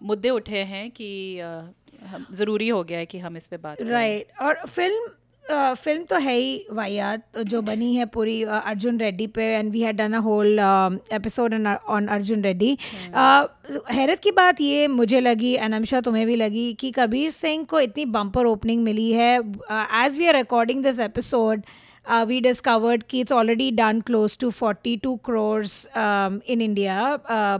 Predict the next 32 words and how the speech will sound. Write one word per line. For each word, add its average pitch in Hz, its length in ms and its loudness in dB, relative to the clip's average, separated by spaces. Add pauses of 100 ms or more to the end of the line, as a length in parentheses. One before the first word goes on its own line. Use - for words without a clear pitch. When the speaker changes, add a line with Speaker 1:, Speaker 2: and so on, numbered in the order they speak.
(140)
Speaker 2:
business, 214 400 0
and 233 200 -2
it's - 160 -12
the 247 200 -6
second 233 300 0
day 185 220 -2 (100)
of 196 120 -4
the 180 140 -6
Speaker 1:
Hmm. 190 100 0
Speaker 2:
movie, 190 260 0
right? 226 220 -2
So 247 140 2
it's 226 140 -4
expected 240 420 -6
to 262 40 -6
crore 247 320 0
that, 220 160 2 (440)
um, 214 420 2 (100)
it's, 226 100 0
it's, - 300 -6
it's 240 200 -6
expected 254 480 -6
to 254 40 -4
cross 233 300 0
that 226 80 0
hundred 220 360 2 (140)
crore 240 320 4
coveted 226 460 0
hundred 220 300 0 (120)
crore 220 180 4
mark 208 400 -2
in 226 200 -4